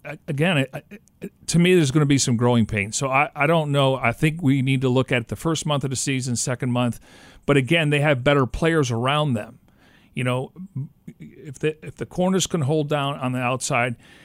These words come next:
and then you, we, Budda Baker, and, you know, I just think with a healthy Chandler Jones, uh, they, they don't have to be saviors, but obviously they're athletic enough to where they can cover tight ends, they can come up in the run support game. But I,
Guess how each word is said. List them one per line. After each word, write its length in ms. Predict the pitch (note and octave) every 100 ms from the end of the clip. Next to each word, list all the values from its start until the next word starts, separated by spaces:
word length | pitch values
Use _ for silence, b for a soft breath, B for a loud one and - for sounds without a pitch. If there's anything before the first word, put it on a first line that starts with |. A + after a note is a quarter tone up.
| b -
and 140 | C3
then 140 | C3+
you, 80 | D#3
we, 240 | D#3 D3+ C#3+ D#3+ -
Budda 240 | E3 D3+
Baker, 460 | C#3 C#3+ C#3 C#3+ C3+
and, 200 | A2+ A2+ _
you 120 | C3
know, 160 | B2+ B2+
I 140 | B2
just 280 | C3+ D3+ -
think 180 | C#3+ B2
with 120 | A2
a 40 |
healthy 600 | G#2+ D#3 D#3 D#3 D3+ C#3 C#3
Chandler 380 | - - C#3+ C#3+
Jones, 440 | A#2 C3+ C#3+ B2+ -
uh, 220 | C#3 D3+ G3+ C#3+
they, 140 | D#3 F3+
they 220 | D#3 E3+
don't 220 | G#3 G#3+
have 120 | F#3 -
to 80 |
be 120 | C3 A#2+
saviors, 560 | - D3+ C#3+ A2+ G#2+
but 160 | - C#3+
obviously 520 | C#3 E3 E3+ - D3
they're 340 | B2+ C3 A#2+ C3
athletic 520 | C#3 - D#3+ C#3 -
enough 320 | C3 C3 B2
to 80 | -
where 160 | C3 B2
they 140 | B2+
can 160 | A#2+ G#2+
cover 440 | - E3+ D#3+ D3 -
tight 300 | - C#3+ C3
ends, 300 | A#2+ A#2+ B2
they 100 | C3
can 180 | B2 B2+
come 200 | - D3
up 200 | D#3+ D3+
in 120 | C3+
the 140 | C3 C3
run 220 | B2+ C#3
support 380 | - - B2 A2
game. 220 | A#2+ A2+ b b b b b b b -
But 160 | C#3
I, 180 | D3 F3